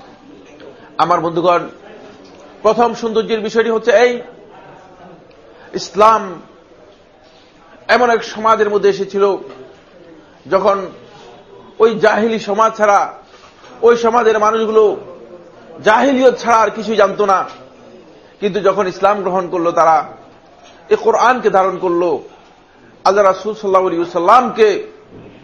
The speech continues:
আল্লাহ রাব্বুল আলামিনের পক্ষ থেকে মনোনীত একমাত্র রাসূল হিসেবে যখন ঘোষণা কর-, দিল, তখন দেখা গেল যে যেই সমাজে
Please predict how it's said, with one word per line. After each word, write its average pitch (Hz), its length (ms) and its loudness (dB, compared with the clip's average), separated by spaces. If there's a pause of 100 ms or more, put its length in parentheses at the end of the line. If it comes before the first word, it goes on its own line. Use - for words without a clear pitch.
(320)
আল্লাহ 233 260 4
রাব্বুল 208 220 0
আলামিনের 202 300 2
পক্ষ - 240 -6
থেকে 220 460 0 (360)
মনোনীত 208 360 0
একমাত্র 202 400 0
রাসূল 220 340 -4
হিসেবে 202 240 -6
যখন 185 280 -4
ঘোষণা 185 280 -4
কর-, 175 560 -6
দিল, 180 280 0 (560)
তখন 208 320 0 (160)
দেখা 175 200 0
গেল 175 200 -4
যে 202 300 -2 (1300)
যেই 214 220 -2
সমাজে 196 480 -6